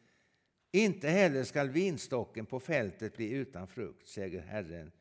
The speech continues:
Sebaot. Och alla folk skall prisa er lyckliga." Guds välsignelse över ekonomi och säkerligen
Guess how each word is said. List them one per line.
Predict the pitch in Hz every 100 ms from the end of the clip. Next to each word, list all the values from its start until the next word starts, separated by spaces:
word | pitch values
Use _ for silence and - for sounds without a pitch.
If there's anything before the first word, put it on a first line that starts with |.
| _
Sebaot. | - - 101 85 82 - _ _ _ _ _ _ _ _ _ _
Och | - 143 143
alla | 202 226 151 147 170
folk | - 185 127 98 -
skall | - 127 113
prisa | - 135 160 117 80 - 98 98 92 _
er | 120 113 87 78 - -
lyckliga." | 92 98 _ 82 - - - _ _ _ _ _ _ _ _ _ _ _ _ _ _ _ _ _ _ _ _ _ _
Guds | 143 214 202 208
välsignelse | 156 165 - - 226 180 123 120 107 120 117 120 - - _ _ _
över | 196 185 139 120 135 139 127 - _ _
ekonomi | 170 139 160 170 180 147 170 208 - _
och | - 208
säkerligen | - 226 233 180 113 - 190 226 233 143 123 127 123